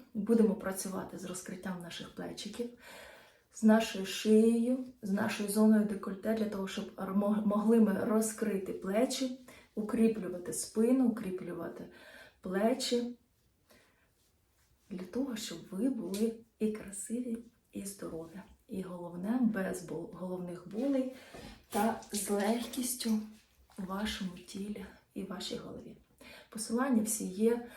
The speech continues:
в описі до каналу. Хто бажає, доєднуйтесь, там вартість мінімальна — триста вісімдесят гривень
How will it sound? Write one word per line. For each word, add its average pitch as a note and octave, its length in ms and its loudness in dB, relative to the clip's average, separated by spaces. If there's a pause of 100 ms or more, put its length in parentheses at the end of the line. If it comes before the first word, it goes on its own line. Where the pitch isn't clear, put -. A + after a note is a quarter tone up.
(240)
в - 40 -18 (100)
описі G3 400 -4
до - 140 -6
каналу. A3 600 -2 (460)
Хто - 220 -8
бажає, G#3+ 460 -4
доєднуйтесь, G#3 600 2
там - 340 -8
вартість - 640 -4 (400)
мінімальна — G#3+ 680 8
триста A3 340 -2
вісімдесят F#3 640 -4
гривень F3+ 460 -6